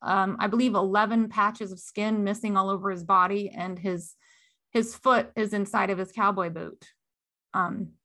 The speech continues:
and what happened is a cardiac arrest, which is different. People misunderstand that a heart attack is the same as a cardiac arrest. It's not.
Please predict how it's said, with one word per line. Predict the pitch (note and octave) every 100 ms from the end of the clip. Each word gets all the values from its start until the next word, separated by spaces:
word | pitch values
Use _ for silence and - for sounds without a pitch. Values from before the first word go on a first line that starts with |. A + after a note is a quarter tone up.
| _ _ _ _ _ _ -
and | A3 G#3
what | A3
happened | G#3+ A#3+ A#3+ G3+ G3
is | F#3
a | F#3
cardiac | - A3+ G#3 F#3 F#3+
arrest, | F#3 G#3+ F3 - -
which | F#3+ F#3 G3
is | F#3+
different. | A#3 A#3 G3 A3+
People | A3+ A3+ G#3+
misunderstand | G#3 A3+ - G3 G3 - G3+ F#3+
that | F3+
a | E3+
heart | G#3+ G#3
attack | F#3+ F#3 D#3 - -
is | G#3 F#3+
the | F#3
same | - G3
as | F3+
a | E3+
cardiac | G3 F3+ E3+ E3
arrest. | F#3 C#3 - -
It's | -
not. | G#3 F#3 -